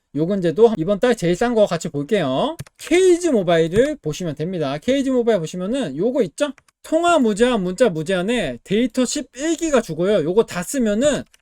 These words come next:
매일 이 기가를 줍니다. 하루에 이 기가 주는 것도 다 쓰면은 삼 엠비피에스로 무제한, 어, 해주는 거고요. 요거는 에이지 유 플러스 만이고 칠 개월 동안 만 이천육백오십 원이다. 뭐 요것도 저렴한 겁니다. 그리고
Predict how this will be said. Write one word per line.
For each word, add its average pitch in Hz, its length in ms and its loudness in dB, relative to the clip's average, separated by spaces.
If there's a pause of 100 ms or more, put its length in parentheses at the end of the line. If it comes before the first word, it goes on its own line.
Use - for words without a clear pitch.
(100)
매일 196 440 2 (100)
이 202 220 -2
기가를 247 320 2
줍니다. 160 400 -8 (240)
하루에 285 400 2
이 202 200 0
기가 269 220 4
주는 214 240 -2
것도 214 200 -2
다 165 160 -8
쓰면은 240 600 -2 (320)
삼 311 320 0
엠비피에스로 196 720 0
무제한, 160 720 -2 (100)
어, 131 120 -8
해주는 240 340 0
거고요. 202 340 2
요거는 180 460 -4 (140)
에이지 240 220 4
유 196 80 2
플러스 214 260 -2
만이고 190 440 0 (300)
칠 320 320 2
개월 277 200 6
동안 277 520 0
만 156 220 0
이천육백오십 180 800 -2
원이다. 135 300 -6 (120)
뭐 170 120 -2
요것도 294 500 0
저렴한 240 420 -2
겁니다. 240 500 -2 (280)
그리고 262 540 2